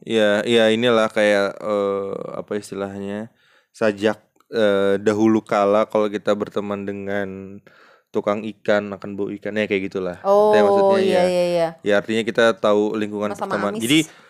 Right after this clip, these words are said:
Speaker 1: kita udah bukan lagi ngomongin individu yang toksik ya, tapi ini
Speaker 2: Iya.
Speaker 1: bisa jadi su-, memang sudah menjadi suatu kelompok ya,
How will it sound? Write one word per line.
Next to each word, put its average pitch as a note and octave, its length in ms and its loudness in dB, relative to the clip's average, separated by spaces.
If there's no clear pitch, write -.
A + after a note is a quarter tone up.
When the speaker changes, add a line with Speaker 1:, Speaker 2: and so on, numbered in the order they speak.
Speaker 1:
kita B2 240 0
udah D#3 160 6
bukan B2+ 240 4
lagi A#2+ 160 0
ngomongin A2+ 640 0
individu A2 720 -2
yang G#2 180 0
toksik A#2 380 0
ya, A2+ 80 2
tapi A2+ 160 2
ini C3+ 80 2
Speaker 2:
Iya. C#3 80 4
Speaker 1:
bisa F3 160 4
jadi A2 240 0
su-, D3+ 160 -4
memang A2+ 260 0
sudah A2 220 -4
menjadi G#2+ 280 -2
suatu A2 180 -2
kelompok A#2 520 0
ya, F#2 240 0